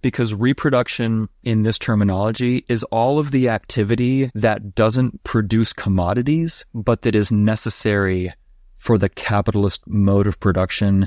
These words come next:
to reproduce itself. And that means, like, to keep going every day.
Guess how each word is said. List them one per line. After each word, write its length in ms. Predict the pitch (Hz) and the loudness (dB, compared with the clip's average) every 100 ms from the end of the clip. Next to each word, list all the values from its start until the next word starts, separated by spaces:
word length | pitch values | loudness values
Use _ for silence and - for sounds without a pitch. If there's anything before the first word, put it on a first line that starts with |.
| - | -2
to 480 | - 113 101 95 92 - | -4 0 2 0 -2 -4
reproduce 800 | 165 101 107 - 101 87 107 - | -4 2 2 2 0 2 0 0
itself. 360 | - - - - _ _ _ _ | -8 -10 -12 -14 _ _ _ _
And 180 | 110 107 | 2 2
that 140 | 107 110 | 2 2
means, 360 | 107 101 98 | 2 2 2
like, 320 | 95 90 - - - | 2 0 -2 -12 -4
to 120 | 107 | -4
keep 320 | - 113 - | -2 -2 0
going 340 | 107 101 92 95 | 2 4 4 2
every 280 | 90 - 87 | 0 -2 -4
day. 220 | - | -4